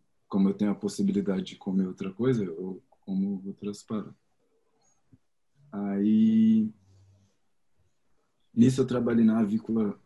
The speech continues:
lá em Paranavaí, na limpeza e tal, depois eu passei pelo processo de, de, tipo,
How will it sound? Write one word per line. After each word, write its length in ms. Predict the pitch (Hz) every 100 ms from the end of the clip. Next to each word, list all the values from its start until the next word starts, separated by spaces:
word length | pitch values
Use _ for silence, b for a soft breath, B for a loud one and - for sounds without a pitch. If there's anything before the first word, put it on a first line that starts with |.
| -
lá 380 | 98 101 98 92
em 160 | 101 98
Paranavaí, 800 | - 98 98 98 95 113 87 - _ _ -
na 100 | 92
limpeza 520 | 90 95 95 92 104
e 40 | 98
tal, 240 | - 107
depois 300 | 101 - 98
eu 80 | 98
passei 420 | - 98 - 95
pelo 300 | 92 95 95
processo 540 | - 92 - 92 - 92
de, 160 | - - _ _ _ _ _ _ _
de, 460 | - 87 87 82 78 -
tipo, 440 | - - 87 82